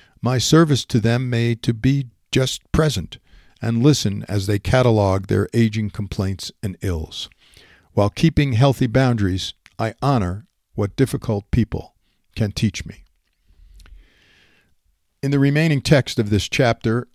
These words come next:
<clears throat> we explore more closely what it's like to be there for aging and dying parents,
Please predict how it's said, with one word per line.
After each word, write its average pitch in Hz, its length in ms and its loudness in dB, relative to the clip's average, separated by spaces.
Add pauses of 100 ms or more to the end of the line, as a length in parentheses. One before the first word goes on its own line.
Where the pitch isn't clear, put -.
(140)
<clears throat> 117 440 2
we 117 180 2
explore 120 720 0
more 107 220 -4
closely 120 840 -2
what 117 180 -2
it's - 180 -4
like 95 280 -2
to 110 100 -6
be 113 180 2
there 98 240 0
for 87 300 -6
aging 117 360 2
and 110 120 -2
dying 104 340 -2
parents, 104 560 -4